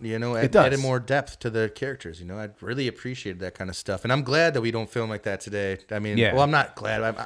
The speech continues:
Speaker 1: I, I, I hold it to a higher standard than probably I should.
Speaker 2: Well,
Speaker 1: But I
Speaker 2: we
Speaker 1: really
Speaker 2: are,
Speaker 1: enjoyed
Speaker 2: it,
Speaker 1: this
Speaker 2: it,
Speaker 1: movie.
Speaker 2: it comes down to our attention span, really.
Speaker 1: True, true.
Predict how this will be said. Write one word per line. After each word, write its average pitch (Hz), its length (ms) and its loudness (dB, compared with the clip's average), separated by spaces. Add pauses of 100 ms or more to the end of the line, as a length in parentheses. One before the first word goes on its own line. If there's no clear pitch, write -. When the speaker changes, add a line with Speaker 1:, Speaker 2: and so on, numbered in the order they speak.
(160)
Speaker 1:
I, 151 140 4 (280)
I, 139 120 2 (140)
I 123 40 0
hold 151 220 0
it 147 80 -4
to 139 100 0
a - 40 2
higher 110 180 2
standard 101 680 -4 (1400)
than 104 140 -6
probably 101 340 -4
I 90 80 -8
should. - 480 -2
Speaker 2:
Well, 165 160 12
Speaker 1:
But 117 60 8
I 139 80 8
Speaker 2:
we 170 80 8
Speaker 1:
really 156 220 12
Speaker 2:
are, 127 40 10
Speaker 1:
enjoyed 117 180 4
Speaker 2:
it, 156 120 8
Speaker 1:
this 147 80 6
Speaker 2:
it, 139 60 2
Speaker 1:
movie. 127 120 0
Speaker 2:
it 92 100 0
comes 220 220 0
down 123 200 2
to 113 100 -2
our 90 100 0
attention 90 400 -4
span, 80 300 -10
really. 85 240 -6
Speaker 1:
True, 127 380 0 (160)
true. 117 220 -4